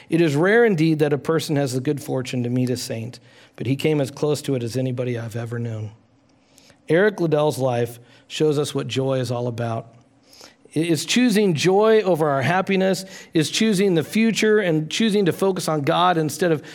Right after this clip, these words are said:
focusing on our circumstances, is, is learning to surrender our race, our life, to his plan. It's choosing to surround ourselves with other people who can help us, a-, and it's changing your perspective.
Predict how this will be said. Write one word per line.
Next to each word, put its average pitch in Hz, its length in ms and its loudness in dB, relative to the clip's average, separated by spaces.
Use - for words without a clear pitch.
focusing 185 480 0
on 160 160 2
our 139 120 2
circumstances, 170 1120 -2
is, 151 280 -2
is 156 180 -2
learning 226 360 4
to 175 120 0
surrender 226 640 2
our 190 240 2
race, 160 540 2
our 170 180 0
life, 151 520 2
to 147 120 0
his 156 240 0
plan. 131 540 -4
It's 147 240 -4
choosing 208 380 2
to 170 100 2
surround 170 420 2
ourselves 180 420 2
with 127 200 -4
other 170 160 2
people 165 320 0
who 143 80 0
can 135 160 -4
help 160 260 0
us, 165 240 0
a-, 165 260 -2
and 175 140 2
it's 165 140 -2
changing 202 400 2
your 190 160 2
perspective. 156 920 -4